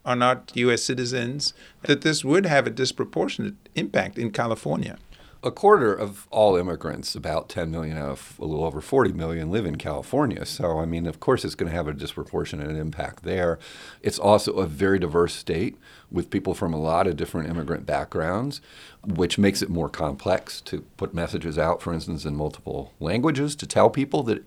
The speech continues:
Speaker 2: if you've got a green card, it's okay. This rule's not gonna affect you.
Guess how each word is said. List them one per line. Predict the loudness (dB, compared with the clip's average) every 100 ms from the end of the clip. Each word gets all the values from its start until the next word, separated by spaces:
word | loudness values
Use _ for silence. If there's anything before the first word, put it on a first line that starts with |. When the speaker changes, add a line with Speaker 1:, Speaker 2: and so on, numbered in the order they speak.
| -8
Speaker 2:
if | -6
you've | -4
got | 0 0
a | 2
green | 0 0
card, | 2 2 2 -2
it's | -2
okay. | -2 0 2 2 0 -8 -14 -12 -6
This | -4
rule's | 0 2 2
not | 0
gonna | 0 -2
affect | 2 2 2
you. | -4